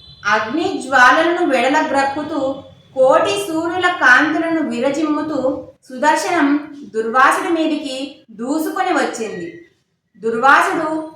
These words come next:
సుదర్శనానికి భయపడి పారిపోతూ ఉన్నాడు. మూడు లోకాలు తిరిగి ముక్కోటి దేవతలను ఆశ్రయించాడు. సుదర్శనం బారి నుండి రక్షించమని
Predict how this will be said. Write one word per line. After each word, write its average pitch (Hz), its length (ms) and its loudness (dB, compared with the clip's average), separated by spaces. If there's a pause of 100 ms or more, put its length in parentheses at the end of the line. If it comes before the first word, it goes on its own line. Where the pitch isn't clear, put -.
(100)
సుదర్శనానికి 330 1300 -2
భయపడి 311 800 0
పారిపోతూ 269 560 2
ఉన్నాడు. 262 480 0 (580)
మూడు 277 320 -2
లోకాలు 320 640 4
తిరిగి 254 640 -6 (100)
ముక్కోటి 269 640 2
దేవతలను 320 720 2
ఆశ్రయించాడు. 233 1080 -2 (500)
సుదర్శనం 339 760 -2
బారి 302 340 4
నుండి 311 280 2
రక్షించమని 269 880 -2